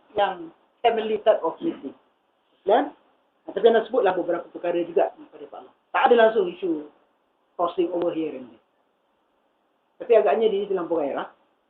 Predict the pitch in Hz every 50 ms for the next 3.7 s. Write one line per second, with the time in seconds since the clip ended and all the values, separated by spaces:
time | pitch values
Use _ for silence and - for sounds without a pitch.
0 | _ _ _ _ - 180 160 - - - 110 107 - - _ _ _ _ _ _
1 | _ _ _ _ _ _ _ _ _ _ _ _ _ _ _ _ _ _ _ 170
2 | 165 185 185 196 190 190 175 165 165 175 170 - 175 160 160 156 151 165 160 160
3 | 151 - - 156 - - 160 143 147 135 131 123 110 -